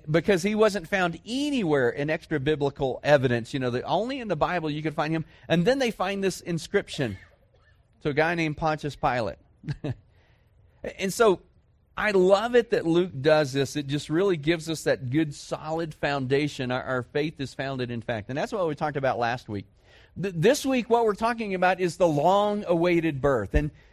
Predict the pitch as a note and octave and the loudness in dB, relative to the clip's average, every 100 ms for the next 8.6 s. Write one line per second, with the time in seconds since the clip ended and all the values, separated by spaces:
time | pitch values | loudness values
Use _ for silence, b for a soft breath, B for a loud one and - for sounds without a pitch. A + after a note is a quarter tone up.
0 | b F#3 A#3 F#3+ F3+ C4+ - A3+ A#3 A#3+ | b -4 2 4 4 2 2 0 0 0
1 | G3+ F#3+ A3+ A#3 G3+ F#3 D#3 D#3 C#3 C#3 | 4 6 4 4 2 4 4 4 2 -2
2 | C#3+ G3 - F#3 F3 D#3+ - D3+ C#3 C#3 | -2 -4 -2 0 0 -2 2 2 4 0
3 | C3 b b b D#3 - E3 E3 - D3+ | -4 b b b -4 0 0 0 2 4
4 | D3 C#3+ - _ _ _ _ _ _ _ | 4 2 -8 _ _ _ _ _ _ _
5 | _ _ C#3 C#3 D#3 D3 D3+ B2+ B2 B2 | _ _ -6 -2 0 2 4 4 4 -2
6 | - b b D3 D3+ F#3+ D#3+ F3 C#3 A#2+ | -8 b b -2 0 -2 2 2 2 4
7 | E3 A#3 A#3 - G3+ F3 F#3+ G3+ - F3+ | 6 4 0 -2 -2 0 -2 -2 -2 -2
8 | F#3+ F#3 C3+ G#2+ G2 | -2 -4 -2 0 -2